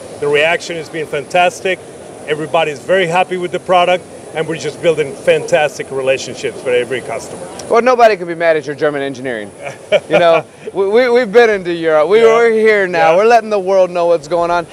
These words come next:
Speaker 2: And when you have those trustworthy, reliable customers that you continue to have with those customer testimonials, that's why it grows.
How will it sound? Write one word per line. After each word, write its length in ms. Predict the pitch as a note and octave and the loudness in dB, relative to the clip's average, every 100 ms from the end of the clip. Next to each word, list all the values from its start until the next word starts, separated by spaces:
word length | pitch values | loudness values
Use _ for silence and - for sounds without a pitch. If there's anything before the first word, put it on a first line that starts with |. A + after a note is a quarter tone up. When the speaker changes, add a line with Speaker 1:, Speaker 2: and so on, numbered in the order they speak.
| - - | -8 -2
Speaker 2:
And 200 | G#3+ A3+ | 0 0
when 160 | C4 | -2
you 120 | B3+ | 0
have 360 | A3+ G#3 A3+ G#3 | 0 2 0 0
those 200 | G#3 G3+ | -2 -4
trustworthy, 560 | - A#3+ A3+ A3 A3 G3+ | -6 -6 -4 -2 -2 -2
reliable 600 | G3 F#3+ G3+ G#3 G3 G3 | -2 0 2 2 2 -2
customers 560 | - A3+ A3+ C4 F#3+ | -2 -2 -2 -6 -6
that 160 | E3+ F3 | -6 -8
you 60 | A3+ | -4
continue 500 | - G#3 B3 C4 B3 | -4 -4 -6 -4 0
to 100 | G#3+ | 2
have 240 | A#3+ B3+ | 2 -2
with 100 | G3+ | -4
those 120 | A3 - | -4 -2
customer 380 | B3 G3+ A3 | -4 -4 -8
testimonials, 720 | G#3 A3 G#3+ A3 B3 A#3 A3+ - - - | -4 -4 -4 -4 -4 -2 -4 -6 -14 0
that's 300 | G3+ D4+ B3 | 2 2 0
why 180 | A3+ A3 | 0 0
it 100 | G3 | 0
grows. 420 | C#4 D4+ B2 - | -2 -2 -4 -16